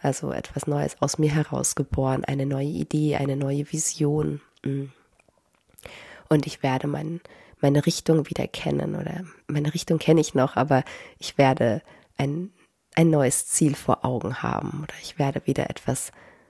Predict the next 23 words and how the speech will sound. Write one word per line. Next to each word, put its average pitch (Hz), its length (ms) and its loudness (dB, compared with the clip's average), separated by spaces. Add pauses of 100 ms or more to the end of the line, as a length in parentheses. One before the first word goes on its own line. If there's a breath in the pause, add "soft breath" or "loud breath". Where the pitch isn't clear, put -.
(640 soft breath)
sehen 151 440 8 (180)
können. 143 600 2 (140)
Ähm, 143 340 -6 (880 loud breath)
und 151 280 -2
ich - 140 -4
hatte 170 180 -2
ja 156 160 0
gesagt, 151 420 -2
dass - 160 -4
ich - 180 -8
irgendwie 160 220 -4
das - 160 -4
Gefühl 170 360 0
habe, 156 160 0
dass 147 300 0
ich - 340 -6 (600 loud breath)
einfach - 720 -2 (600 soft breath)
nicht 190 320 4
mehr 156 120 4
so - 120 -2
genau 147 360 0
weiß, - 560 2
ähm, 135 360 -2